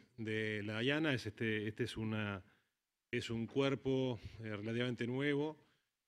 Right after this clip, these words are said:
eh, que se conformó en el ámbito del N R O para, para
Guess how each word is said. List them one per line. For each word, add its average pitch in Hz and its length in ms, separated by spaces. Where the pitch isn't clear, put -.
eh, 104 760
que 113 140
se 117 180
conformó 120 640
en 123 80
el 123 80
ámbito 123 300
del 120 100
N 120 140
R 120 220
O 135 120
para, 110 400
para 113 380